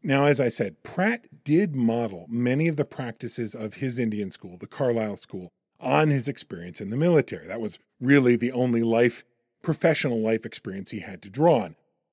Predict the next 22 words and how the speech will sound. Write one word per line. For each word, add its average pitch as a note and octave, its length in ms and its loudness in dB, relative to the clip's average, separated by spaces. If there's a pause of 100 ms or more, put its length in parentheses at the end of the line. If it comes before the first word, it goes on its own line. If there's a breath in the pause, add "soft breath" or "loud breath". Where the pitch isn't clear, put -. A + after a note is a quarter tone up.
(400)
including D3+ 680 4
this, B2 180 -2
uh, C#3+ 120 -4
this A#2+ 200 0
military A#2 400 0
experience. G#2 420 -10
As G2+ 120 -8
I G#2 80 -6
said, G2 220 -10
in-, C3+ 220 -4
it G3 160 4
included F3+ 460 2
time C3+ 320 0 (180)
spent B2+ 420 -2
running A#2 300 0
a D#3+ 80 -2
prison F3 540 -2
camp - 340 -14 (240)
for A#2+ 220 -2
displaced - 720 -4
Native B2 320 -2
folks A2 340 -2